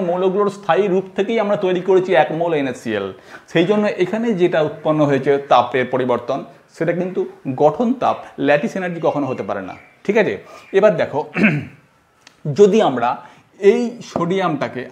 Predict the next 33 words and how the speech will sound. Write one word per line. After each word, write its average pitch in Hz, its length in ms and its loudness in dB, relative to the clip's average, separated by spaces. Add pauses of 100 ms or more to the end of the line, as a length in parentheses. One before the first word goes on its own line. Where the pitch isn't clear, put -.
আমরা 226 160 2 (160)
এই 220 160 4
এনএসিএল 208 420 -2
উৎপন্ন 208 260 -4 (100)
করলাম, 202 280 0
তো - 120 -2
এভাবে 202 260 4 (380)
আমরা 185 160 -2 (140)
আর 175 160 -2
একটা - 180 -6 (120)
পদ্ধতিতে 180 480 2 (420)
ঘুর 220 200 2 (140)
পথে 156 240 0 (320)
এনএসিএলকে 185 540 2
তৈরি 165 180 2
করছি। 156 220 -2 (280)
সেটা 185 200 0
কিভাবে 165 240 0 (100)
দেখো? 104 180 -6 (720)
আচ্ছা, 120 240 -8
ধরো 208 180 4 (200)
এটা 208 140 0
একটা 226 220 -4
step 214 220 2 (280)
ওয়ান, 135 180 4 (380)
এটা 202 160 -6
ধরো 220 200 -6
step 180 240 -6 (100)
ওয়ান, 98 180 -6 (1900)
এই 165 180 2
পদ্ধতিতে 190 420 2
এনএসিএল 151 380 4
বানালাম। 95 320 -4